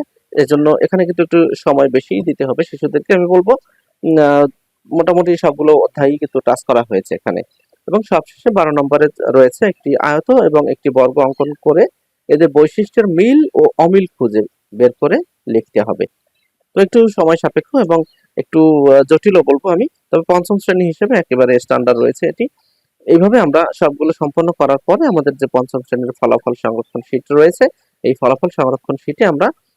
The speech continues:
যদি শিক্ষার্থী পেরে থাকে, প্রত্যেকটি আইটেম যদি পেরে থাকে, আমরা টিক চিহ্ন ব্যবহার করব এবং যদি না পেরে থাকে সেক্ষেত্রে আমরা ক্রস চিহ্ন ব্যবহার করব এবং পরবর্তীতে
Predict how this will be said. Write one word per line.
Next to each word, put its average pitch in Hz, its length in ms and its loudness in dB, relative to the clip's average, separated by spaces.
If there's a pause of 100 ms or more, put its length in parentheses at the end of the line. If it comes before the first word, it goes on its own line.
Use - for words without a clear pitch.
(140)
যদি 156 200 4
শিক্ষার্থী - 420 -4
পেরে 151 260 0
থাকে, 170 280 -6 (440)
প্রত্যেকটি - 380 -4
আইটেম 175 340 0
যদি 185 180 0
পেরে 156 220 0
থাকে, 196 280 -4 (400)
আমরা 123 220 2 (240)
টিক 165 140 0
চিহ্ন 180 260 -2
ব্যবহার 185 360 2
করব 208 180 -2 (120)
এবং 135 180 2 (400)
যদি 123 260 2 (180)
না 151 220 0
পেরে 151 240 0
থাকে - 240 -6
সেক্ষেত্রে 143 380 -2
আমরা 120 180 0 (300)
ক্রস 151 240 2
চিহ্ন 151 260 -4
ব্যবহার 143 380 0
করব 180 180 0
এবং 208 240 0
পরবর্তীতে 131 560 0